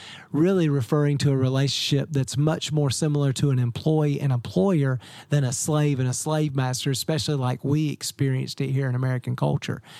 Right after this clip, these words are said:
But the bigger and most important idea is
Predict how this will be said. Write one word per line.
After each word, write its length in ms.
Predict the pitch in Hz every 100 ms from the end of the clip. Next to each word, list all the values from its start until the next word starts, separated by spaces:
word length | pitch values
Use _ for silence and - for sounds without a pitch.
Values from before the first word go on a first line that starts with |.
| - - -
But 140 | 156
the 100 | 139
bigger 600 | 131 123 180 214 214 165 - _ _ _
and 160 | 151 143
most 260 | 156 143
important 540 | 147 131 - 220 202 151
idea 460 | 135 135 135 127 -
is 340 | 139 120 120